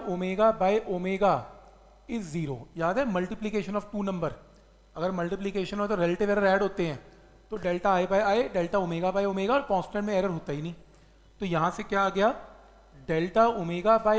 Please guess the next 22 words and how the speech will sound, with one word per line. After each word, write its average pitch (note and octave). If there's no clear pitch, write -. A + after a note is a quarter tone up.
omega F3+
is A3
minus F#3+
delta E3
I D3+
by D#3
I। -
ये F3+
जितने A3
मैंने C#4
स्टेप -
लिखे G#3+
सब C4+
हट G3+
जाएंगे, F3+
एक A#3
ही B3+
स्टेप -
में F3+
आंसर D3+
आ G2+
गया। -